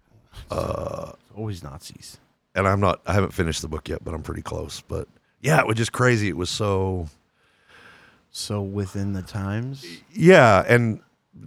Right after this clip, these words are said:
Speaker 1: his stories are interesting, the way they, the way they work out, the way everything intertwines and stuff. And, uh, yeah, it's just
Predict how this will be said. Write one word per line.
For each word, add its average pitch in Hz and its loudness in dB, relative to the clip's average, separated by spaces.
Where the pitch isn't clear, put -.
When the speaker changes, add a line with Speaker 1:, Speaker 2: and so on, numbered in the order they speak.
Speaker 1:
his 120 4
stories 85 2
are 82 -2
interesting, 78 -4
the - -4
way 78 -2
they, 78 -6
the 90 -2
way 80 0
they 82 -2
work 76 -6
out, 80 -8
the - -12
way 82 -4
everything 78 -8
intertwines 80 -10
and 80 -14
stuff. - -12
And, 78 -16
uh, 82 -12
yeah, 180 2
it's - -10
just - -4